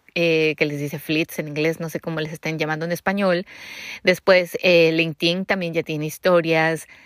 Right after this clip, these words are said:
Eh, Twitter, LinkedIn, Pinterest, Facebook, Instagram, o sea, en donde yo creo que todos ustedes que nos escuchan aquí en Voz Mom y mis alumnos tienen presencia online,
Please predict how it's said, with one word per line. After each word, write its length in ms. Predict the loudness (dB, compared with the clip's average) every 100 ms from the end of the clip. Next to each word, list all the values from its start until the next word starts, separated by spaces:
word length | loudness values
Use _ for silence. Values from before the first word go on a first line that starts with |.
| -20 -6
Eh, 360 | 2 2 2 0
Twitter, 640 | 0 2 2 4 4 6 4
LinkedIn, 760 | -2 -4 -2 0 0 -2 -4 -4
Pinterest, 720 | -2 -2 -2 2 4 2 -2
Facebook, 920 | 2 4 4 0 -2 0 2 0 -6 -20 -20 -20 _
Instagram, 840 | -2 -2 -2 0 2 2 2 2 -2
o 100 | -4
sea, 300 | 2 2 2
en 340 | -4 -4 -4 -2
donde 280 | -2 0
yo 140 | 0 2
creo 140 | 0
que 120 | 0
todos 280 | 2 2 2
ustedes 380 | 0 2 2 0
que 100 | -6
nos 160 | -6 -6
escuchan 460 | -8 -8 -6 -6
aquí 180 | -6 -6
en 140 | -6
Voz 240 | -4 -6 -4
Mom 220 | -4 -4
y 60 | -6
mis 180 | -6
alumnos 520 | -4 -4 -4 -4 -6 -4
tienen 260 | -4 -4
presencia 600 | -4 -6 -4 -4 -4 -6
online, 440 | -2 0 2 -2